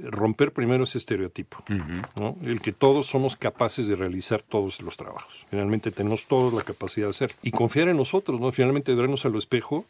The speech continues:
Speaker 1: ¿no? Y decir, "¿en qué puedo estar fallando? ¿En qué puedo mejorar? ¿Cuál es mi área de oportunidad?", que le llaman ahora.
Speaker 2: Ujú. Y no dejar las cosas al azar.
Speaker 1: Así es,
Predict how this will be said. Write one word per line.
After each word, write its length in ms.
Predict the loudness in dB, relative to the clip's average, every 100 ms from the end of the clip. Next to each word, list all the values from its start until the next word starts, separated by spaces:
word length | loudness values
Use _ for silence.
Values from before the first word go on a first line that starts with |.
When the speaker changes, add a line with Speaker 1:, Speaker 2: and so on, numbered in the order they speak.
| _
Speaker 1:
¿no? 200 | -6 -2
Y 80 | -2
decir, 400 | -2 0 -4 -2
"¿en 140 | -4 0
qué 120 | -2
puedo 200 | 2 2
estar 220 | 2 -2
fallando? 380 | 0 0 2 0
¿En 80 | -2
qué 120 | -4
puedo 220 | 0 0
mejorar? 360 | 0 -2 -2 0
¿Cuál 160 | 2
es 120 | 2 2
mi 160 | 2
área 240 | 4 4 4
de 60 |
oportunidad?", 540 | 2 -4 -4 -2 -2 -2
que 120 | -4
le 60 |
llaman 260 | -2 -2 -4
ahora. 300 | -8 -10 -10 -8
Speaker 2:
Ujú. 340 | -8 -8 -12 -4
Y 100 | 4
no 160 | 6
dejar 240 | 6 4 2
las 180 | 2
cosas 360 | 2 0 0 0
al 120 | 0
azar. 300 | 0 0 0 0
Speaker 1:
Así 300 | -2 -2 -4
es, 240 | -6 -10